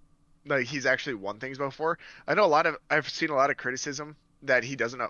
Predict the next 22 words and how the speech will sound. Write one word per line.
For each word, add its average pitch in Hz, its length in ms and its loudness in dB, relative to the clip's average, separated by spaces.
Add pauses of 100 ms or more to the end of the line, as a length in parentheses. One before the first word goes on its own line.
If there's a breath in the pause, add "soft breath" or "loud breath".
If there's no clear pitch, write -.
(100)
like, 113 160 -2
he 123 200 -8
doesn't 113 260 -2
have 101 80 -18
playoff 127 240 0
experience 123 400 -4
or 117 80 -6
big 117 200 -6
game 113 140 -4
experience. 120 540 -8 (300 loud breath)
That 190 100 4
motherfucker 202 420 2
won 190 120 0
the 180 40 -2
national 165 360 0
championship. 165 580 -6
No 131 140 -4
other 170 120 0
quarterback 160 540 0
in 156 100 -2
the 151 80 -4
frickin' 139 480 -8